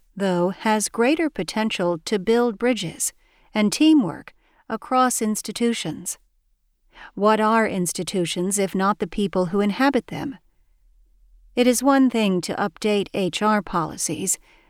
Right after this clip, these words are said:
quite another to expect that they be followed consistently. Such expectations are bound to be disappointed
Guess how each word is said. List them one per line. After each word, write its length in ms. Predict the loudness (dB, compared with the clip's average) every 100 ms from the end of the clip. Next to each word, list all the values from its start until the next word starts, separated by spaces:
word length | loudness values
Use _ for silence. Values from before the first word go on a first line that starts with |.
| _ 0
quite 240 | 2 4
another 420 | 2 2 2 2
to 140 | 0 -4
expect 500 | -4 -4 -2 -4 -6
that 120 | -6
they 140 | -4
be 160 | -4 -6
followed 560 | -4 -2 0 2 0 -2
consistently. 920 | -2 -2 -2 -2 0 0 -2 -4 -16 _ _ _ _ _ _ _ _ _
Such 320 | 2 2 4
expectations 920 | 0 -2 -4 -4 0 -2 0 -2 0
are 160 | 2 2
bound 440 | 0 0 0 0
to 100 | 0
be 180 | 0 0
disappointed 880 | 0 -2 -2 0 2 4 2 -6